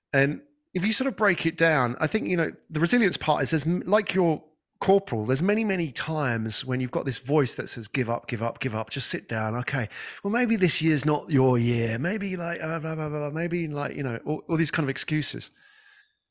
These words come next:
And the way that I got through it was, was two things. Firstly, I broke down every single part of it.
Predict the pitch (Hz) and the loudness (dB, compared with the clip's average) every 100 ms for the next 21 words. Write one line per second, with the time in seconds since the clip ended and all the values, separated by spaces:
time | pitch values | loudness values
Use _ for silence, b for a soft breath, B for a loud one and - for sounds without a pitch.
0 | _ _ _ 151 160 - 156 185 247 208 | _ _ _ 2 2 0 2 4 4 4
1 | 170 175 165 - 185 165 127 120 - - | 2 4 2 2 2 2 2 -2 -6 -18
2 | _ - 147 - 240 247 180 147 202 202 | _ -6 -4 0 0 2 2 2 2 0
3 | - 190 156 - - 170 160 - _ - | 0 -2 -4 -8 -2 -2 -2 -8 _ 0
4 | 202 208 - 170 156 - - 175 151 151 | 0 0 -2 0 -2 -2 -2 -2 -4 -4
5 | - 156 139 131 - 131 - 110 98 - | -4 -4 -6 -8 -4 -4 -4 -6 -8 -12